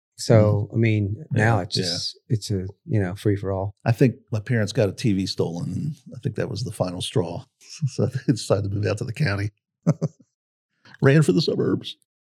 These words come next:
Speaker 1: Yeah.
Speaker 2: Anyway.
Speaker 1: Wow. Good call.
Speaker 2: But yeah, I mean, but getting back to the politics, speaking of which,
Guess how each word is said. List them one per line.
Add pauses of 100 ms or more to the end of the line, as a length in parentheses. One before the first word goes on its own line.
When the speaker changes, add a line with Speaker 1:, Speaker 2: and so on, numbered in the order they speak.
(380)
Speaker 1:
Yeah.
Speaker 2:
Anyway. (280)
Speaker 1:
Wow. (400)
Good
call. (220)
Speaker 2:
But
yeah,
I
mean, (680)
but
getting
back
to
the
politics, (300)
speaking
of
which,